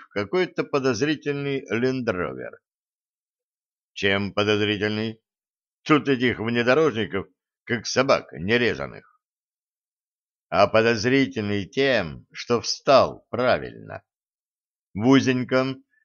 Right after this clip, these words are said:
безлюдном переулочке, что перпендикуляром прилегает к Гилеровского, параллельной проспекту, затаился. Только задний бампер торчит. Судя по всему,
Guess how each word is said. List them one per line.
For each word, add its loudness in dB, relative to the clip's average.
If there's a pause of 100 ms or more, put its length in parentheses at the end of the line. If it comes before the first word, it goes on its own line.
безлюдном 0
переулочке, 0 (400)
что 4
перпендикуляром 2
прилегает 2
к -20
Гилеровского, 0 (380)
параллельной 4
проспекту, -2 (460)
затаился. 2 (640)
Только 4
задний 4
бампер 0
торчит. -8 (920)
Судя 4
по -2
всему, -4